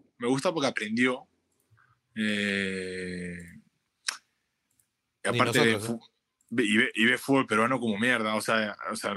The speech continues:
Speaker 1: nosotros compramos, tengo el de este, el, el, el Liga uno Max, y se puede ver uno, no entiendo por qué se puede ver uno. Y es como que nos mechamos a ver quién lo pone primero, y ya perdió. Te hablo cuando concentro, ¿no? Cuando yo concentro,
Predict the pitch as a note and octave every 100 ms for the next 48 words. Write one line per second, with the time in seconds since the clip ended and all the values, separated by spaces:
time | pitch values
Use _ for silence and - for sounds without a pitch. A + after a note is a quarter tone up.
0 | G2+ G#2 G#2+ A#2 B2 - A2+ G#2 A#2+ A#2+
1 | A#2+ A#2 A2 G2+ G2 - B2+ B2 B2 A#2
2 | A2+ B2+ A#2 A2 G#2 G2+ G#2+ A#2 B2 B2+
3 | B2 C3 C#3+ - A#2 A#2+ C3+ C3+ C#3 C3+
4 | - D3+ C3 G#2 G#2+ A#2+ A#2+ G#2 G2+ A2+
5 | A2 A2 G2 G2 G#2 G#2+ G#2+ _ _ -
6 | - - A#2+ - B2+ B2 A#2+ G#2+ G#2+ A#2
7 | B2 A#2+ G#2+ A2+ A2+ A#2 A2 A#2+ A2+ A2
8 | A#2+ B2 B2+ G2 F#2+ - F#2 G2 G2+ -
9 | _ _ _ _ _ _ _ _ _ _
10 | _ _ _ - C3+ C#3+ C#3+ C3+ A#2 A#2+
11 | D3+ B2 G#2 A2 B2+ _ A#2 A#2 B2 C3+
12 | D3+ C3+ E3+ C#3+ D3+ B3